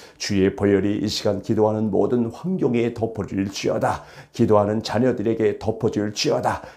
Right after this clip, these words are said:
기도하는 아버지에게, 기도하는 어머니에게, 기도하는 가족 구성원들 모두에게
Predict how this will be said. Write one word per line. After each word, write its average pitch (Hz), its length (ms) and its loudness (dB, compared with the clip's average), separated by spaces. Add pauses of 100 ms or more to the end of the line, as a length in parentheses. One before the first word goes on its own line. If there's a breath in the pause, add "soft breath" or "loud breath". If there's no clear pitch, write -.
기도하는 110 460 4
아버지에게, 110 760 0
기도하는 117 560 2
어머니에게, 120 680 0
기도하는 120 520 2
가족 107 380 -2
구성원들 127 680 0
모두에게 127 840 0